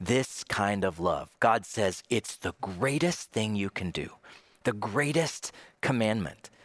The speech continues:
And it can't just stop with you and him. It has to go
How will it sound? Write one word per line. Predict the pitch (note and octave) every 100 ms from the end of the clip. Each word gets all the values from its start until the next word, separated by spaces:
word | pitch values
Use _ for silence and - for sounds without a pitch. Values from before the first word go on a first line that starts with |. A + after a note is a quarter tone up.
| -
And | A#2
it | A#2+ -
can't | F3 F3+ -
just | - D#3 -
stop | - D#3+ D#3 - - -
with | C#3+ C#3+ -
you | D#3 E3+
and | E3
him. | C3+ E3 E3 D3+
It | B2
has | - C3 B2+ -
to | D3
go | A#2+ C3 C3 B2+